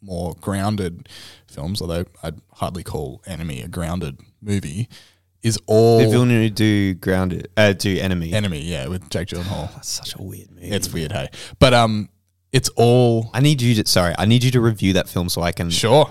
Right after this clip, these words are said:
Speaker 2: understand what the hell was going on, because
Speaker 1: I'll add it to the list,
Speaker 2: Okay,
Speaker 1: yeah.
Speaker 2: please do, 'cause
Speaker 1: Yeah.
Speaker 2: that is a freaking weird
Speaker 1: I'll
Speaker 2: film.
Speaker 1: explain it to you off camera, off, off mic
Speaker 2: Okay,
Speaker 1: afterwards as
Speaker 2: cool.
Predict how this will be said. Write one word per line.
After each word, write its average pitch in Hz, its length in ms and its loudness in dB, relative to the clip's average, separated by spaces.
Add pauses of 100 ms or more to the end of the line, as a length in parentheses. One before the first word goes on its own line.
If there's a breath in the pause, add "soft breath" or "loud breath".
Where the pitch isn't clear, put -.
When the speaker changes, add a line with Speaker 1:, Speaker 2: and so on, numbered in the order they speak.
(100)
Speaker 2:
understand 92 560 0
what 90 120 -2
the 85 80 -4
hell 90 260 -2
was 85 160 -4
going 82 260 -4
on, 85 240 -8
because - 520 -8
Speaker 1:
I'll 107 120 2
add 113 120 4
it 104 100 -2
to - 80 -4
the 104 100 -2
list, 92 260 -6
Speaker 2:
Okay, 90 200 0
Speaker 1:
yeah. 95 140 -2
Speaker 2:
please 98 200 0
do, 87 240 -2
'cause 98 160 -6
Speaker 1:
Yeah. 104 140 2
Speaker 2:
that - 120 -10
is 92 120 -8
a 85 80 -10 (380)
freaking 95 320 -8
weird 85 200 -6
Speaker 1:
I'll 104 80 0
Speaker 2:
film. - 40 2
Speaker 1:
explain 113 320 0
it 98 40 -6
to 95 100 -6
you 90 80 -4
off 85 120 -6
camera, 82 260 -10
off, 98 180 0
off 90 200 -6
mic 85 260 -6
Speaker 2:
Okay, 90 40 -2
Speaker 1:
afterwards 85 360 -4
as 95 80 -2
Speaker 2:
cool. 92 220 -2